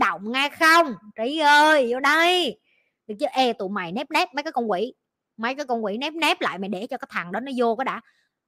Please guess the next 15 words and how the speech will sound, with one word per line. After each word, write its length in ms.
Tụi 220
mày 420
cứ 80
xôn 180
xôn 340
xôn, 300
thằng 140
nhỏ 200
nó 100
sợ 320
nó 60
bỏ 260
đi 160
bây 180
giờ. 400